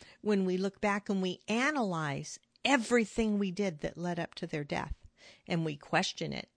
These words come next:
Did I do this right? Did I do that right?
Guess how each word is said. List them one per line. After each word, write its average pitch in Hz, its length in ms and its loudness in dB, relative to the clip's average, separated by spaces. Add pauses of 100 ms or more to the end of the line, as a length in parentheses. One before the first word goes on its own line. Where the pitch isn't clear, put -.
(1600)
Did 190 140 4
I 160 120 0
do 156 160 -2
this 202 300 -2
right? 180 260 -4
Did 165 160 -6
I 156 120 -6
do 160 160 -6
that 185 300 0
right? 165 360 -6